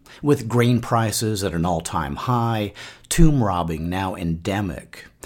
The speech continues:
and cash-strapped pharaohs forced to repurpose existing statues and monuments.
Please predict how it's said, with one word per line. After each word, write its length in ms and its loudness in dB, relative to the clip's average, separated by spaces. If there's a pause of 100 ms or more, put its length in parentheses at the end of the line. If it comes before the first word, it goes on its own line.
(160)
and 200 0
cash-strapped 680 -2
pharaohs 580 -2
forced 380 -2
to 160 -2
repurpose 720 -2
existing 640 -2
statues 680 -4
and 100 -4
monuments. 1000 -4